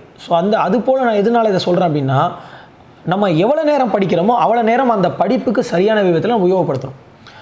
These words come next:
அப்படி நம்ம உபயோகப்படுத்தணும்னா, கண்டிப்பாக நம்ம செய்யக்கூடிய அந்த எட்டு மணி நேரம், பத்து மணி நேரங்கிறது போதும். மற்ற வேலைகள், நான் செய்யக்கூடியது, உங்களோட ஹாபீஸ், இதெல்லாம் ஏன் வச்சுக்கணும்னு சொல்றேன் அப்படின்னா, நம்ம முதல்ல சொன்ன மாதிரி இந்த ஸ்ட்ரெஸ், டிப்ரெஷன், இந்த விஷயங்கள் வராம இருக்கிறதுக்கும், ரெண்டாவது,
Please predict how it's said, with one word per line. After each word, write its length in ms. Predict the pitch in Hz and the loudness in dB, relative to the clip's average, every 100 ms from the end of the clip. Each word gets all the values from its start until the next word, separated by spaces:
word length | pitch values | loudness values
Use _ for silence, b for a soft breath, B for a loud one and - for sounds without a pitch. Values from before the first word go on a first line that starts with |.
| B | B
அப்படி 260 | - 226 226 | -4 0 2
நம்ம 240 | 190 180 | 2 2
உபயோகப்படுத்தணும்னா, 720 | 262 294 240 226 190 190 269 | 2 2 0 0 0 0 0
கண்டிப்பாக 500 | - 196 220 226 226 | 0 0 0 0 0
நம்ம 220 | 240 214 | 0 0
செய்யக்கூடிய 420 | 196 185 220 208 202 | 0 0 0 0 0
அந்த 120 | 180 | 0
எட்டு 180 | 165 196 | 0 0
மணி 120 | 190 | 0
நேரம், 160 | 214 | 0
பத்து 280 | 202 160 180 | 0 -2 -2
மணி 140 | 180 180 | 0 0
நேரங்கிறது 200 | 190 185 | 0 0
போதும். 280 | 151 135 - - B B B B B B - | -2 -4 -8 -20 B B B B B B -6
மற்ற 360 | 156 208 302 302 | -4 -2 -2 0
வேலைகள், 580 | 277 277 254 170 - - | 0 0 0 -2 -2 -2
நான் 160 | 170 180 | -2 0
செய்யக்கூடியது, 460 | 202 208 196 185 208 | 0 0 0 2 0
உங்களோட 220 | 196 165 | 2 0
ஹாபீஸ், 520 | - 151 180 175 131 | 0 -2 2 0 0
இதெல்லாம் 200 | 160 208 | 0 2
ஏன் 160 | 196 226 | 2 0
வச்சுக்கணும்னு 340 | 180 165 175 | 0 0 0
சொல்றேன் 320 | 170 147 147 | 0 0 0
அப்படின்னா, 360 | 139 139 160 180 B B B B - | -2 -4 -6 -8 B B B B -2
நம்ம 360 | 220 226 202 | 0 2 2
முதல்ல 160 | 220 262 | 2 0
சொன்ன 240 | 254 214 | 0 0
மாதிரி 220 | 202 214 | 0 2
இந்த 100 | 190 - | 0 0
ஸ்ட்ரெஸ், 360 | 214 - 226 180 | -2 -2 0 0
டிப்ரெஷன், 480 | 190 202 180 170 | 0 -2 -2 -2
இந்த 160 | 175 185 | -2 0
விஷயங்கள் 420 | 175 185 185 156 | 0 -2 -2 0
வராம 120 | 160 | 0
இருக்கிறதுக்கும், 540 | 156 131 139 135 131 214 - B B B B - | 0 -2 -4 -8 -8 -8 -10 B B B B -4
ரெண்டாவது, 580 | 185 262 302 254 254 | 0 2 2 2 0